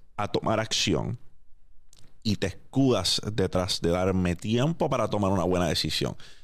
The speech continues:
Eso no es tiempo. Date tiempo razonable. Más allá del tiempo que tienes que tomar para tomar una decisión, o ma-, más allá del tiempo que necesitas para tomar una decisión, ¿es razonable el tiempo que estás tomando?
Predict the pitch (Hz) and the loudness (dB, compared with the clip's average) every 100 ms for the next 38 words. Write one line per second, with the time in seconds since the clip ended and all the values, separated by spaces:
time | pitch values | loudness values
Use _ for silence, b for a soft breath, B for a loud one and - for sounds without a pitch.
0 | B 135 127 - 113 85 76 71 - B | B -2 -2 0 0 0 -2 -4 -6 B
1 | B B B - 123 131 131 120 135 131 | B B B -2 0 0 0 0 2 0
2 | - 123 107 107 - 117 107 110 85 50 | 2 2 2 0 0 2 2 2 2 0
3 | - - b b - - - - - - | -4 -8 b b -16 -16 -16 -16 -16 -16
4 | - - - - - - - - 110 123 | -16 -16 -16 -16 -16 -14 -16 -6 -2 0
5 | 143 123 110 92 107 98 95 90 92 98 | 2 2 2 2 0 2 0 0 0 0
6 | - 95 - 85 90 87 82 85 78 78 | 0 -2 0 2 4 4 2 0 -2 0
7 | 80 78 82 87 85 - 80 - 110 92 | 0 0 2 2 2 0 -2 0 2 2
8 | 147 127 87 80 69 - 82 85 82 87 | 0 0 0 -2 -4 -6 -2 0 2 2
9 | 104 101 95 82 113 123 143 123 117 117 | 2 2 2 0 0 2 0 0 2 2
10 | - 127 127 127 120 120 123 117 120 113 | 2 0 -2 0 0 2 2 2 2 2
11 | 113 - 143 113 - b b - - - | 2 2 2 2 -2 b b -16 -16 -16
12 | - - - 127 131 - 139 143 - 143 | -16 -16 -4 -2 0 0 0 2 2 2
13 | 156 127 101 92 120 117 117 120 123 127 | 4 4 2 2 0 2 0 0 0 0
14 | 123 85 - 50 | 2 2 0 -4